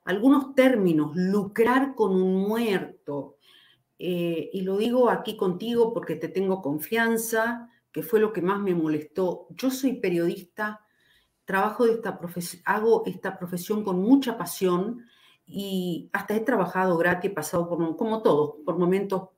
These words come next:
muy malos y por momentos buenos y así, porque esto es una calecita,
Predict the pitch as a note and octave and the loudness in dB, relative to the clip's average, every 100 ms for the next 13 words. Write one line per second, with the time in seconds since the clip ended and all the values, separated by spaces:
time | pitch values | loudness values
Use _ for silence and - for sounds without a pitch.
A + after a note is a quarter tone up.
0 | _ D3+ D3 E3+ A3 D#4+ G#3+ D3+ D3 F3 | _ -12 -4 4 8 10 8 6 2 -2
1 | - _ - - _ - G#3+ G#3+ A3 A3+ | -6 _ -20 -20 _ -8 -4 0 2 2
2 | A3+ A#3 B3 A3+ A3 G#3+ A#3 - A#3 A#3 | 0 2 4 8 8 8 2 -2 -4 -2
3 | - D#4+ - - F3 F#3 F#3+ A3+ A3+ F3 | 0 2 0 -4 -4 -2 0 0 0 0
4 | E3 D3+ D3+ - C#4 C4 C#3 | 0 0 0 6 4 4 -6